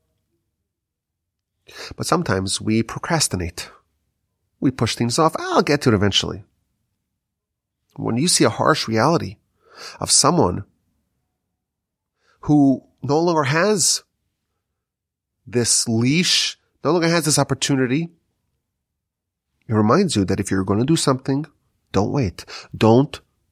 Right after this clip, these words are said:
push off your dreams. Don't wait for your potential that the Almighty gave you and expects you to develop. Don't wait for that to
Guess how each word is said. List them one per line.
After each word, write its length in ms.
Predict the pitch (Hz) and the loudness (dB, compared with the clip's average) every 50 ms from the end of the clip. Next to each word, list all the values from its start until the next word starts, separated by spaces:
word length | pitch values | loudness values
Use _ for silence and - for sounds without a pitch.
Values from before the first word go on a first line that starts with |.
| _ _ | _ _
push 220 | - 123 113 - - | -4 -2 -2 -2 -4
off 220 | 98 95 92 - - | -4 -6 -6 -4 -4
your 100 | 104 101 | -6 -4
dreams. 480 | 110 127 151 160 127 90 82 - - - - - - | 0 0 2 2 2 0 -2 -4 -6 -6 -10 -14 -4
Don't 240 | - 123 156 160 127 | 0 0 2 2 2
wait 260 | 131 143 160 175 165 | 2 2 2 0 -2
for 140 | - - 135 | -2 -2 0
your 140 | 127 135 143 | 2 2 0
potential 680 | - 135 - - 147 160 175 165 - 156 131 127 - - - - - | 0 -4 -4 0 0 0 0 0 0 2 2 0 0 -4 -10 -4 -2
that 100 | 170 139 | 0 0
the 60 | 143 | 0
Almighty 240 | 139 135 156 175 165 | 0 0 2 0 0
gave 320 | 135 127 139 165 202 190 | 0 2 2 2 2 2
you 140 | 151 147 143 | 0 0 0
and 100 | 123 135 | 2 0
expects 500 | 143 - - - - 156 175 - - - | 0 0 0 2 2 2 2 2 0 0
you 140 | 185 180 170 | 2 0 0
to 380 | 170 - - 139 143 139 - - _ - - _ | 0 0 0 2 2 0 -2 -8 _ -20 -20 _
develop. 500 | - 135 110 156 185 208 170 - - - - - - - | -2 0 2 2 2 2 2 0 -2 -8 -18 -20 -12 -4
Don't 200 | 127 151 143 160 | 0 0 2 2
wait 160 | 175 190 196 | 2 0 0
for 60 | 196 | 0
that 200 | 156 127 131 - - | 0 0 0 0 -4
to 320 | - - 135 123 120 - | 0 2 2 2 2 -2